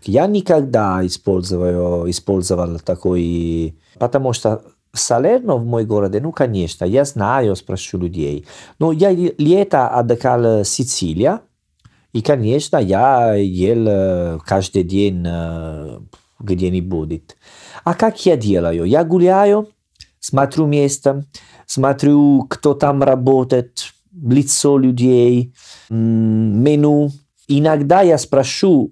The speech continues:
у людей там рядом, спрошу: "А знаете ресторан, где там вкусная еда здесь рядом?" Вот.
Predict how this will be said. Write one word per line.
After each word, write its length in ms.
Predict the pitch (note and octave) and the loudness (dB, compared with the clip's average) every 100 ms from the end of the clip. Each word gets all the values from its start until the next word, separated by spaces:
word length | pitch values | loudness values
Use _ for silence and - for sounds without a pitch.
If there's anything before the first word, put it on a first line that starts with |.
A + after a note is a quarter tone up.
| _ | _
у 120 | B2+ B2+ | 0 2
людей 400 | B2 B2 D#3+ C#3 | 4 4 2 2
там 280 | C#3 C3 | 0 2
рядом, 460 | C3 D3 C3+ G#2+ G2+ | 2 4 4 0 0
спрошу: 360 | B2+ - C3 B2+ - - - | -2 0 -2 -4 -16 -12 -2
"А 100 | D3+ | -2
знаете 420 | D3 A3+ D#4 G#3+ | 2 2 2 2
ресторан, 640 | D3+ C#3 - C3+ C3+ C3 | 0 0 0 0 0 -2
где 1120 | B2 A#2 A#2 B2 A#2+ A#2+ A#2 A#2 A2+ A2+ A2 A2 | -2 0 0 2 2 2 2 2 2 2 2 0
там 180 | B2+ B2 | 0 -2
вкусная 880 | A2+ - B2+ A2+ - A#2+ A#2 A2 A2+ | -6 -4 -2 -2 -2 -4 -2 0 0
еда 500 | A2 A2 A2+ A2 G#2 | 0 2 2 2 0
здесь 380 | G2 A2 G2 - | 0 -2 -2 -2
рядом?" 760 | G#2+ G2+ F2+ F2+ F2+ F2+ F2+ - _ - | 0 0 -2 -4 -4 -6 -10 -14 _ -2
Вот. 340 | A2 G2 | 0 0